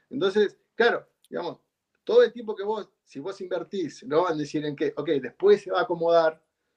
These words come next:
No, lo tenés que invertir ahora, para, porque ya te lo están dando acomodado, ok, tenés que sentarte el orto y estudiar, o sea, para que te suene acomodado.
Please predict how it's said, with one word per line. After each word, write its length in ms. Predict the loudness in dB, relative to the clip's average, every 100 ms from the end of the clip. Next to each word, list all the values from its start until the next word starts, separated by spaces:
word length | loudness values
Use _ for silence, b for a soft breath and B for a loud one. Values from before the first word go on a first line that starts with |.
| _
No, 300 | -6 -4 -4 _
lo 160 | -6 -6
tenés 180 | -8
que 80 | -8
invertir 400 | -2 -2 -2 -2
ahora, 420 | 0 0 -2 -4
para, 220 | -4 -6 -6
porque 180 | -10
ya 140 | -8 -8
te 100 | -6
lo 60 | -6
están 200 | -6 -8
dando 180 | -8 -8
acomodado, 720 | -8 -4 0 0 0 -2 -2
ok, 140 | -8 -6 -6 -10
tenés 260 | -14 -14 -8
que 160 | -6
sentarte 800 | -4 -4 -4 0 0 -2 -2 -4
el 100 | -2
orto 640 | -2 -2 0 4 4 4 _ _ _ _
y 140 | -6
estudiar, 680 | -6 -6 -2 2 4 4 _ _ _ _ _ _ _ -12
o 100 | -6
sea, 340 | -4 -4 -6 _ _
para 460 | -10 -4 -2 -2 -6 _ _
que 120 | -10 -10 _
te 100 | -4
suene 280 | 0 2 0
acomodado. 640 | -6 -6 -6 -8 -14 -20